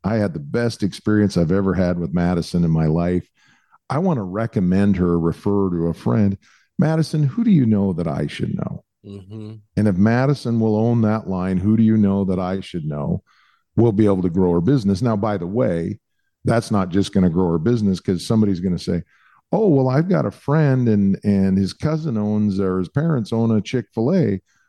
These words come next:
Speaker 1: Then I've gotta say, "Real quick, remind me of their cell number. It's two one two."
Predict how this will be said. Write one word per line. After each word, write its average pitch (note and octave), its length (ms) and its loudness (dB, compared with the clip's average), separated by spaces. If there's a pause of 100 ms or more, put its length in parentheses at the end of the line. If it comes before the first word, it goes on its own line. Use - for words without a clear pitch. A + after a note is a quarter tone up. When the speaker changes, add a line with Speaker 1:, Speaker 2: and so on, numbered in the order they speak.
(240)
Speaker 1:
Then C3+ 160 0
I've A#2+ 180 -2
gotta A2+ 280 0
say, G#2 260 -2
"Real B2 240 0
quick, A#2+ 320 -4
remind G#2+ 480 2
me G2+ 100 2
of F2+ 140 -2
their F2 160 -4
cell F2 380 -2
number. C#2+ 340 -2
It's - 160 -6
two C#3 160 2
one A#2+ 260 2
two." C3 400 -2